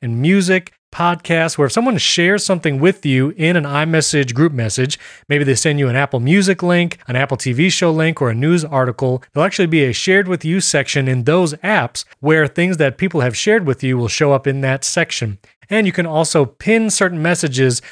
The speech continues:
to find easier later. So cool features there. Notifications are getting a big update in I O S fifteen, and this goes across I O S and iPad O S. Notifications will have visual updates, things like profile images attached to message notifications,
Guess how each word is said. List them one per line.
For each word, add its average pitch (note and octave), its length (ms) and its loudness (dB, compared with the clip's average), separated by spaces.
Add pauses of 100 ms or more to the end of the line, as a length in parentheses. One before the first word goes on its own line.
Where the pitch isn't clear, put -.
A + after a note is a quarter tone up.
(120)
to C#3 120 -2
find D3 440 0
easier C#3+ 640 0
later. B2+ 420 0
So A#2 160 -6
cool D3+ 160 -2
features B2 360 -4
there. B2 280 -2 (240)
Notifications F3+ 680 0
are C#3+ 80 4
getting D3 240 2
a B2+ 80 2
big D#3+ 460 0
update C3 480 -2
in C3 100 -2
I C#3 220 0
O D3 80 4
S C3+ 120 0
fifteen, C#3+ 480 -2
and D3 120 0
this E3 100 2
goes D#3+ 200 2
across C#3+ 360 0
I D3 200 0
O D#3+ 100 2
S D3+ 200 0 (160)
and F#3+ 220 0
iPad D3 460 0
O G#2+ 140 -4
S. G#2 220 -8 (140)
Notifications D3+ 720 0
will C3+ 100 2
have B2+ 180 0
visual E3 380 2
updates, D#3 580 -2
things D3+ 240 -2
like A#2+ 200 -2
profile D3+ 600 0
images C#3+ 500 2
attached B2+ 460 -2
to A#2+ 160 -2
message C3 440 -2
notifications, C#3 840 0